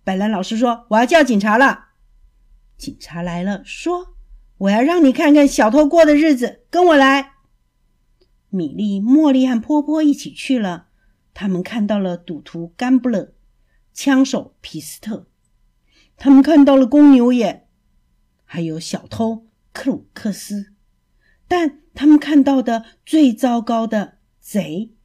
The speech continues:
还是破鼻子比尔。破鼻子比尔说：“嗨，你，你愿意过和我一样的生活吗？”波波说：“不。”破鼻子比尔说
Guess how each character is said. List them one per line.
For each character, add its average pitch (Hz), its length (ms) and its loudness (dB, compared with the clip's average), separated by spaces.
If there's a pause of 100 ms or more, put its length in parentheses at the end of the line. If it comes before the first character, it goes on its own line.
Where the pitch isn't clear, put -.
(260)
还 170 260 -10
是 170 460 -12
破 269 300 -2
鼻 165 120 -16
子 - 120 -20
比 139 240 -18
尔。 - 160 -20 (960)
破 247 260 -2
鼻 208 140 -6
子 208 100 -8
比 185 280 -8
尔 214 140 -10
说 285 640 -4 (380)
：“嗨， 311 340 0
你， 269 520 2
你 233 100 -4
愿 320 200 4
意 330 80 4
过 294 300 2
和 277 180 -4
我 294 80 6
一 269 100 4
样 302 140 4
的 285 80 4
生 311 220 0
活 294 140 2
吗？” 277 260 2 (240)
波 427 140 -2
波 453 120 4
说 392 120 0 (180)
：“不。” 403 460 0 (560)
破 254 240 -2
鼻 196 160 -6
子 196 100 -10
比 185 220 -8
尔 180 120 -4
说 170 200 -10